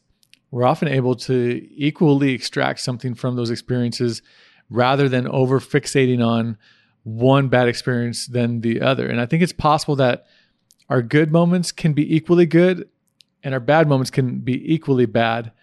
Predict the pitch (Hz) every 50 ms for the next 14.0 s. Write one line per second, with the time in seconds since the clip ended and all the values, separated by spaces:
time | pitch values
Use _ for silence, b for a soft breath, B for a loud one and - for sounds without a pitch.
0 | _ _ _ _ _ _ _ _ _ - - 120 120 - - - 147 139 123 127
1 | 127 123 127 127 117 117 117 - - - 135 127 - - 131 127 123 131 139 139
2 | _ - - 123 - - - 117 117 - _ - 131 123 117 - 110 110 110 107
3 | - - 113 107 107 104 104 107 - 110 110 107 104 131 - - - _ _ _
4 | _ _ _ _ _ _ b b b b b b b 131 139 147 156 160 170 175
5 | 180 170 156 156 151 151 156 147 135 127 135 139 135 139 139 131 123 117 117 127
6 | 131 151 156 156 147 - - - - - - - 135 131 120 110 101 - - 101
7 | - - _ _ _ _ _ _ _ _ _ _ - 120 117 120 120 120 123 123
8 | - - - 127 120 131 135 139 151 147 143 143 135 127 - - - - - -
9 | - 135 131 123 120 117 - 135 127 120 123 120 113 123 117 117 110 110 101 110
10 | 131 147 156 160 - 175 170 160 - - 143 131 127 - - 151 151 147 139 -
11 | - 127 123 131 - - - - 147 143 147 131 117 - - _ b b b b
12 | b b b b b b b b - 127 104 - 175 160 151 156 156 170 170 156
13 | 151 147 - 139 127 131 127 131 139 139 131 127 127 123 - - 139 127 123 -